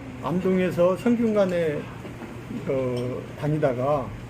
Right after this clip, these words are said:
어머니가 돌아가셔가지고 심호살이 삼 년을 하고 와서 그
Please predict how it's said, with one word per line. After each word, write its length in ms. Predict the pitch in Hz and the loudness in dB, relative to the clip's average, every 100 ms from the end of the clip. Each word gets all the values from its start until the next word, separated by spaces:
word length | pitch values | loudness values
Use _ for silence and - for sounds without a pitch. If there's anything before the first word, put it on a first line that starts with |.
| - - - - - - 151 | -12 -12 -12 -10 -6 -4 0
어머니가 460 | 156 190 185 160 | 4 6 6 4
돌아가셔가지고 1120 | 160 170 170 170 143 - 151 147 143 170 202 214 - - - - | 2 2 2 2 2 0 0 0 0 0 0 -2 -12 -14 -14 0
심호살이 600 | 254 240 226 214 190 170 | 6 6 8 6 6 2
삼 240 | 226 247 | 4 6
년을 240 | 240 208 165 | 6 4 2
하고 200 | 185 156 | 4 2
와서 460 | 127 139 160 139 101 - - - - - - - - - | 2 4 4 2 -2 -12 -14 -14 -14 -12 -10 -8 -10 -4
그 100 | 151 | -2